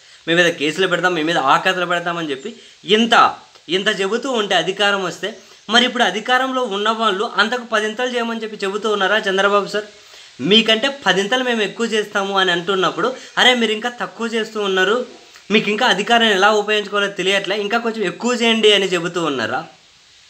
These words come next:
అధికారంలోకి వస్తే "మీ అంతు చూస్తాం, మీ అంతు చూస్తాం" అని చెప్పి పోలీసులను వీళ్ళను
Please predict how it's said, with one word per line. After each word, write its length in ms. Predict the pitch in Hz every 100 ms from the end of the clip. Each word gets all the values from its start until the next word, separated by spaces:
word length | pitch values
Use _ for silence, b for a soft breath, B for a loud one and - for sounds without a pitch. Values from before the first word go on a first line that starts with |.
| - -
అధికారంలోకి 640 | 156 202 247 247 247 220
వస్తే 240 | 226 226 254
"మీ 120 | 240
అంతు 220 | 220 220
చూస్తాం, 400 | 220 214 220 220
మీ 80 | 208
అంతు 220 | 196 208
చూస్తాం" 320 | 208 214 214
అని 120 | 208
చెప్పి 160 | 202 208
పోలీసులను 560 | 190 190 208 214 214 202
వీళ్ళను 380 | 202 202 208